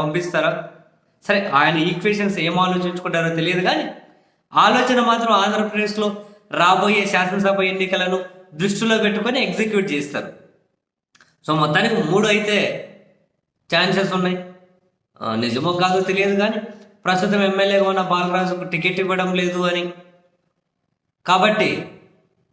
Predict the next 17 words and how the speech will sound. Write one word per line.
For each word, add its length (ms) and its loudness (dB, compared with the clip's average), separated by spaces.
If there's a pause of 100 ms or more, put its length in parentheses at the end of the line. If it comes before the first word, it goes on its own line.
(220)
తనను 320 4
రాజ్యసభకు 640 2
పంపుతాను 440 2
అని 160 2
చెప్పి 160 -2
జగన్మోహన్ 580 0
రెడ్డి 160 0
గారు 220 0
మాటిచ్చారు 640 0
అని 120 0 (500)
ఒక 140 0 (120)
డిస్కషన్ 440 -2
ఎందుకో 200 0 (140)
ఓపెన్ 280 0
అయింది. 240 -2 (840)
Not 360 2
sure 180 -2